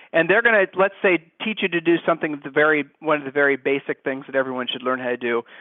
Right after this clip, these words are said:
um, which everyone usually starts out trying to learn how to do, but it only seems that maybe ten or twenty percent actually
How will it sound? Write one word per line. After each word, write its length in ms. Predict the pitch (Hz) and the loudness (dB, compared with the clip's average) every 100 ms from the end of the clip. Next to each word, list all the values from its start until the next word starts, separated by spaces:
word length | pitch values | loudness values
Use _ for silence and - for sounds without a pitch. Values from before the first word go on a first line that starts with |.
| - - - | -20 -20 -4
um, 320 | 147 131 127 _ | 0 0 -2 _
which 180 | 156 151 | -2 0
everyone 380 | 190 190 175 160 175 | 4 4 2 0 -4
usually 300 | 180 175 160 | -2 0 -2
starts 280 | - 165 165 | 2 0 2
out 340 | 160 151 - _ - | 2 2 0 _ -2
trying 340 | 160 160 165 | 2 2 0
to 80 | 165 | 0
learn 160 | 165 | 0
how 120 | 170 160 | 2 0
to 120 | 156 | 2
do, 300 | 160 165 165 - - _ | 2 2 2 -4 -20 _
but 120 | - 165 | 2 2
it 120 | 160 - | 2 0
only 240 | 180 180 - | 2 0 0
seems 200 | 165 151 | -2 0
that 160 | 143 131 | -2 0
maybe 280 | 151 156 147 | -2 -2 -4
ten 220 | 160 151 | -2 0
or 80 | 151 | 0
twenty 260 | 156 151 | 0 -4
percent 320 | 147 139 143 | -2 -2 0
actually 460 | 143 143 - 139 127 | 0 -2 -2 -4 -4